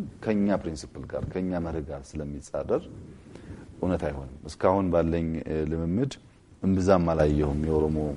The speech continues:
ድርጅቶች ሆነው ወደ ኦዲፒ ቀርበው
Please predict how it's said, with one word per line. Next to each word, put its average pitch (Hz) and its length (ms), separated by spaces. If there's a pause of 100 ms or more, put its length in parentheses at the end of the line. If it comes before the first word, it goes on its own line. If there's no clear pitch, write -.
(100)
ድርጅቶች 76 520
ሆነው 71 220 (680)
ወደ 80 220 (120)
ኦዲፒ 78 300 (120)
ቀርበው 73 380